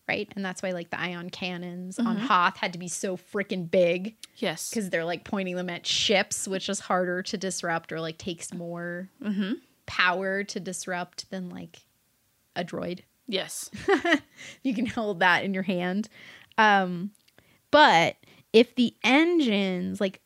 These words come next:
Speaker 1: if all of the engines on Star Wars need, like, ion technology as well, were those two things developed alongside each other, or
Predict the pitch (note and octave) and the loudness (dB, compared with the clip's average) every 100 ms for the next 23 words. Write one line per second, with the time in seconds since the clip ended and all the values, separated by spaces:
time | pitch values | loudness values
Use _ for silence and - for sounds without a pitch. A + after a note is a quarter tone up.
0 | - G3+ - - G3 G#3 G3+ G3 - F#3+ | -8 -8 -8 -8 -6 -6 -8 -10 -8 -8
1 | A3 C4+ C#4+ C#4+ C#4+ - C#4 C#4+ C#4+ C#4+ | -6 -6 -6 -6 -8 -6 -4 -4 -4 -6
2 | C#4+ C4+ A3+ F#3+ F3 F3+ F#3 F3+ - F3+ | -6 -6 -6 -6 -8 -10 -8 -8 -10 -10
3 | F3+ F3 E3+ F3 - - F3+ F3 F3 F#3 | -10 -10 -10 -12 -12 -12 -12 -12 -12 -12
4 | F#3 E3 E3+ F3 F3 G#3+ E4 - _ _ | -14 -14 -12 -8 -6 -6 -8 -12 _ _
5 | _ _ - A3 A3 A#3+ A#3+ - B3 A#3 | _ _ -6 -4 0 -2 -4 -6 -6 -4
6 | A3 A3 G#3 F#3+ F#3 F#3 F#3+ - - G3 | -6 -6 -6 -6 -4 -4 -6 -10 -10 -8
7 | F#3 F3+ - A3 D4 E4 E4+ F4 E4 E4+ | -8 -10 -10 -6 -6 -6 -6 -6 -6 -6
8 | E4+ E4+ - - G#3+ G3+ | -8 -10 -14 -10 -8 -10